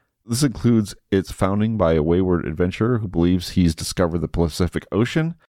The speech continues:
its appointment by President William McKinley as the footstool capital of the world, and its visitation by a U F O and various probe-wielding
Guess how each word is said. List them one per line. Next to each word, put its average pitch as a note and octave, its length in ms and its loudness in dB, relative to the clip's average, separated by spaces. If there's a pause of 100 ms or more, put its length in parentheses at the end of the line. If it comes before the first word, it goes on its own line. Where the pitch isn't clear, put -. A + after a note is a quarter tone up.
(320)
its - 140 -6
appointment A2+ 540 -4
by D#2 540 0
President G#2 500 0
William G#2 280 2
McKinley G2+ 420 0
as E2 140 0
the D2+ 80 -2
footstool G2 560 0
capital F2 360 -2
of D#2 80 -6
the D#2 60 -2
world, C3 440 0 (320)
and F#2+ 140 2
its D#2+ 100 -2
visitation C#3 720 0
by D#2+ 180 0
a D#2+ 40 2
U G#2+ 260 2
F - 140 -2
O G#2 220 2
and D2+ 140 -4
various F#2+ 420 0
probe-wielding F#2+ 840 0